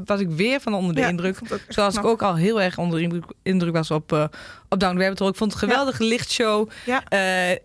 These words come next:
Speaker 1: acid
Speaker 2: Ja,
Speaker 1: eyes,
Speaker 2: goed
Speaker 1: acid
Speaker 2: punt.
Speaker 1: licht. Eh,
Speaker 2: Ja.
Speaker 1: dat vond ik, vond ik
Speaker 2: Ja.
Speaker 1: fantastisch.
Speaker 2: Ja.
Speaker 1: Eh, heel veel tranen gezien.
Speaker 2: Ja.
Speaker 1: Vooral, dat moet ik dan nog wel even benoemen, bij dat, nou, na, misschien na Acid Eyes of na, eh, het laatste gedeelte. Toen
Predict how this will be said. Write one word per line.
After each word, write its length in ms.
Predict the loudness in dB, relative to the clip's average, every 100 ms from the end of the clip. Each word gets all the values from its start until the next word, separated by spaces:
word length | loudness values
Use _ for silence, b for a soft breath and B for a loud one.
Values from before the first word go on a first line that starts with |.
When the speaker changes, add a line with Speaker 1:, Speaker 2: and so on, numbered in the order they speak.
| _
Speaker 1:
acid 340 | -2 -2 0 0
Speaker 2:
Ja, 160 | 0 0
Speaker 1:
eyes, 120 | -2
Speaker 2:
goed 80 | 0
Speaker 1:
acid 140 | 0
Speaker 2:
punt. 160 | 0 0
Speaker 1:
licht. 300 | 0 0 0
Eh, 240 | 2 2
Speaker 2:
Ja. 140 | 2 2
Speaker 1:
dat 120 | 0
vond 180 | 0 -2
ik, 120 | -2
vond 260 | -4 0 0
ik 60 |
Speaker 2:
Ja. 60 | 0
Speaker 1:
fantastisch. 680 | -2 0 -2 0 -2 0 -4 -2
Speaker 2:
Ja. 160 | -4 B B
Speaker 1:
Eh, 380 | 0 2 2 2
heel 140 | 0
veel 120 | 0
tranen 420 | -2 0 0 0 -4
gezien. 440 | -4 -2 0 0
Speaker 2:
Ja. 60 | 0
Speaker 1:
Vooral, 560 | 2 2 2 0 -4 -10 _
dat 220 | -2 0
moet 100 | 0
ik 60 | 0
dan 100 | -2
nog 80 | 0
wel 140 | 0
even 120 | 0
benoemen, 300 | 0 0 0
bij 140 | 0 0
dat, 180 | -2 -4 -14 -14 -12
nou, 380 | -4 -2 -2 -6
na, 340 | -6 0 0 0
misschien 320 | 0 0 2
na 200 | 2 2
Acid 280 | 0 -2 -2
Eyes 280 | 0 0 -2
of 200 | -4 -4
na, 560 | -2 0 2 0 -2
eh, 160 | -2 -4 -4 -4 -4 -2
het 220 | 0 2
laatste 280 | 0 -2 -4
gedeelte. 420 | -2 -2 -2 -6
Toen 300 | -2 0 0